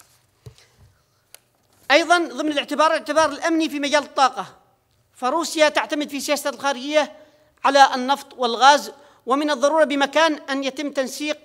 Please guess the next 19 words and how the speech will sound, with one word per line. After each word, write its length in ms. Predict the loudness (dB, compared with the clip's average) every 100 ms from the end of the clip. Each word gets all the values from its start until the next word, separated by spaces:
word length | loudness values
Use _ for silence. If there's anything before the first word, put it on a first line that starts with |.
| _ _ -20 _ 2
آه، 1160 | 4 6 4 0 -4 -8 -10 -10 -12 -14 -14
سياسات 600 | -12 -2 0 2 -2 -4 -8 -10
الطاقة 460 | -2 2 2 2
مع 200 | 0 0
بلد 300 | 0 0 -2
مثل 200 | -6 -8
ليبيا 560 | -8 -8 -2 2 2 0 -8 -20 _
كونه 340 | -2 0 -2 -2
من 120 | -4
الدول 280 | -4 0 0
المصدرة 460 | 0 -6 -4 -4
للنفط 320 | -2 -4 -4 -4
ومن 220 | -6 -6
الدول 320 | -4 -2 -2
التي 140 | -4
تمتلك 440 | -8 -10 -8 -10 -12
احتياطي 460 | -18 -8 -8 -8
استراتيجي 460 | -14 -10 -10 -10 -16
كبير. 360 | -16 -14 -14